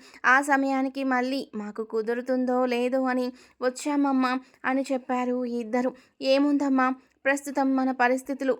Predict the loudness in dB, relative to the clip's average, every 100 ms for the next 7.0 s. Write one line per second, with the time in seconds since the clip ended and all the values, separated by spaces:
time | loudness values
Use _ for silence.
0 | -2 -6 -6 -4 -2 -2 0 0 0 0
1 | -2 -6 _ -4 0 2 2 2 2 0
2 | 0 -2 -4 -8 -8 -6 -6 -4 -6 -4
3 | -4 -2 -4 0 -2 -2 -6 -2 0 0
4 | 0 -2 0 0 -2 -2 -4 -4 -12 _
5 | -4 -2 0 -2 -2 -2 -2 -4 -4 0
6 | 4 4 2 -4 -6 2 2 2 -4 -2